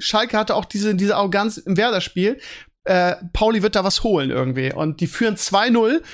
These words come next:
So, und ich, ich krieg eine Benachrichtigung im Kino irgendwie von, von irgendeiner Football-App,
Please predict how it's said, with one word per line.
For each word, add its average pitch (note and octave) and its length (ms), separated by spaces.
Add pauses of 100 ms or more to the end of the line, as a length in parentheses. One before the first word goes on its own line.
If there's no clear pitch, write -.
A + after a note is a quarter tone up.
(220)
So, G#3+ 300
und G3 160
ich, - 240
ich F#3 140
krieg - 180
eine A3+ 80
Benachrichtigung G3+ 460
im F3+ 100
Kino A#3 580
irgendwie F3+ 380
von, F3+ 400
von E3+ 540
irgendeiner E3+ 260
Football-App, F#3+ 600